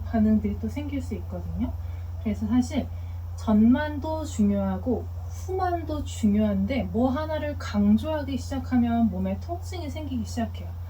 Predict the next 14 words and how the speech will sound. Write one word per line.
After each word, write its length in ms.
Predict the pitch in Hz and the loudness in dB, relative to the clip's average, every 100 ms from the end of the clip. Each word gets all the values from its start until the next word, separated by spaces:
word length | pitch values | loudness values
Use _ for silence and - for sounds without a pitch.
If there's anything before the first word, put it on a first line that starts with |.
| - - - | -8 -8 -2
안정성이 600 | 202 220 262 - 226 208 | 4 6 6 2 2 2
떨어지니까. 720 | 269 294 254 185 185 - - - - - - | 0 0 -2 -2 -6 -6 -8 -8 -8 -8 -4
그래서 180 | 208 190 | -2 0
얘도 240 | 190 254 | 2 2
잘해야 400 | 262 240 226 208 | 2 2 2 0
되고 400 | 202 220 302 392 - - - - - - | 0 -2 -4 -6 -8 -8 -8 -8 -8 -2
얘도 280 | 208 202 254 | 0 0 0
잘해야 440 | 247 190 190 196 | -2 -4 -2 -2
된다는 360 | 185 170 170 170 160 | -2 -4 -4 -4 -6
거. 420 | 160 180 269 415 - - - - - - - - - - - - - - - - - - - - - | -6 -4 -4 -4 -6 -8 -8 -8 -8 -8 -8 -8 -8 -8 -8 -8 -8 -8 -8 -8 -8 -8 -8 -8 -8
자, 360 | - - - - | -8 -8 -8 -4
요렇게 440 | 233 254 254 - 254 | 2 4 2 2 2
일단 280 | 277 294 | 2 2
움직여보고 1300 | 233 208 226 240 226 190 180 180 170 180 269 359 427 | 2 4 4 2 0 -2 -2 -2 0 0 0 0 -2